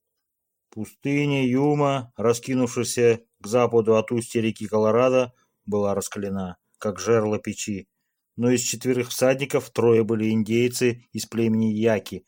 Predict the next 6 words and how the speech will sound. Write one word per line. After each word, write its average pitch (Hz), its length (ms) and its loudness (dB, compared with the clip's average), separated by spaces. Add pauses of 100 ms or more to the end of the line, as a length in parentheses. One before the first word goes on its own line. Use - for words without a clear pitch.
(160)
привыкшие 107 500 -6
к 95 80 -12
зною 110 320 0
не 110 100 0
хуже 107 280 -6
стервятников, 104 800 -4